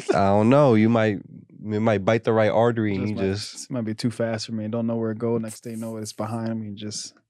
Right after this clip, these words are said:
Speaker 2: <laughs> some Tom and Jerry shit. Picks up a pan and just <laughs>
Speaker 1: Doing <laughs>
Speaker 2: just like, "Well, I lost this fight."
Speaker 1: Yeah,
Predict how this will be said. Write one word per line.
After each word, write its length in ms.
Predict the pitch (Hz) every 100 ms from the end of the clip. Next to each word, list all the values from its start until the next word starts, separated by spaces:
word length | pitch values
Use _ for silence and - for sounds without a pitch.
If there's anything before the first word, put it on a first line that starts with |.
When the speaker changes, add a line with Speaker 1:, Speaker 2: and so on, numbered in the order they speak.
| _ -
Speaker 2:
<laughs> 300 | 139 - -
some 140 | - 117
Tom 240 | - 123
and 100 | 117
Jerry 240 | 110 117 110
shit. 320 | - 117 131
Picks 200 | 117 117
up 100 | 107
a 60 |
pan 360 | 101 - 113 113
and 120 | 110
just 160 | 131 - 170 - 220
<laughs> 320 | - _ _
Speaker 1:
Doing 220 | 156 143 143 147
<laughs> 720 | 160 - - - _ _ _
Speaker 2:
just 140 | - -
like, 80 |
"Well, 160 | 87 107 101
I 40 |
lost 340 | 98 95 - -
this 120 | -
fight." 240 | - - - - - - _ _ _ _ _ _ _ -
Speaker 1:
Yeah, 260 | 92 76